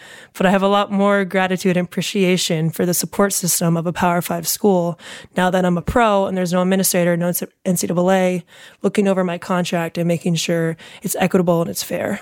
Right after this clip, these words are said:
Like, it's pretty common for girls to just get cut and s-, forced out after two, like, a month if they're not producing the same stats. Like, that does not happen at, at Northwestern. Everyone,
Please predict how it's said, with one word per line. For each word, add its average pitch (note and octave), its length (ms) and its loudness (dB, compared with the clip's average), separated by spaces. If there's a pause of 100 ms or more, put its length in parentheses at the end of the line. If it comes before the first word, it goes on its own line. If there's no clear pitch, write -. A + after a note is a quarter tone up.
Like, F3 300 -2 (520)
it's F#3 100 -6
pretty C#4 200 2
common G3 380 2
for F3+ 160 -2
girls F3 320 -2
to - 60 -16
just - 220 -6
get - 220 -4
cut F3+ 380 0
and F#3 140 -2
s-, - 160 0
forced F#3 380 0
out F3+ 300 0
after E3+ 420 -4
two, F#3+ 320 -2
like, F#3 240 -2
a F#3 80 2
month F#3 420 0
if F3 80 -8
they're F#3 120 -2
not F3 240 0
producing F3 400 0
the E3 60 2
same E3+ 220 0
stats. F3+ 500 0
Like, D#3+ 240 -6 (280)
that G#3 160 0
does F3 160 0
not E3+ 160 0
happen F3 400 0
at, F#3 200 -4 (100)
at G3 200 -4
Northwestern. G3+ 640 2
Everyone, F3 640 0